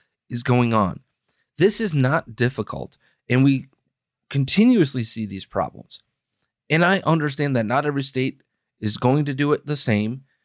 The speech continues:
But again, I can't harp this enough. When you see success, you model it. I-, and this is one of the things that, that in the real estate world, okay?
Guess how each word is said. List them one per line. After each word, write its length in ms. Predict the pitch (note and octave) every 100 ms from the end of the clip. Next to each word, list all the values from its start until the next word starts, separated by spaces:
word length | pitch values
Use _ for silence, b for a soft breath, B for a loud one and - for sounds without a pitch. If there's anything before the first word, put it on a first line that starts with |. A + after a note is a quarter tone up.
| _ _ -
But 120 | D3+
again, 460 | D#3+ E3 D3+ D3+ -
I 220 | A2 A2 -
can't 400 | - C3+ E3+ F3 -
harp 340 | C#3 D3 -
this 180 | C#3+ C#3
enough. 420 | A#2+ B2 C#3+ A#2+
When 180 | A#2 B2+
you 200 | B2 F3+
see 320 | F#3 - F#3+
success, 720 | G3 D#3+ C3+ - G#2 D3 - b b b
you 360 | - D#3+ A3 A3
model 640 | D#3+ D#3 D3+ D#3+ D#3+ A2
it. 220 | F#2 - - _ _ _ -
I-, 140 | D#3 -
and 200 | E3 D#3+
this 200 | E3+ -
is 120 | F#3
one 220 | G3+ G3 G3
of 80 |
the 120 | D#3+ C#3
things 360 | C#3+ D3+ C#3
that, 280 | C3+ A#2+ - _ _ _ _ _ -
that 340 | D3 - - _ _ _ _ _ _ _ _ _ _ _
in 120 | F3+ G3+
the 80 |
real 200 | D3+ E3
estate 300 | D#3 - A#2
world, 320 | G#2 F#2 - _ _
okay? 320 | - B2+ C#3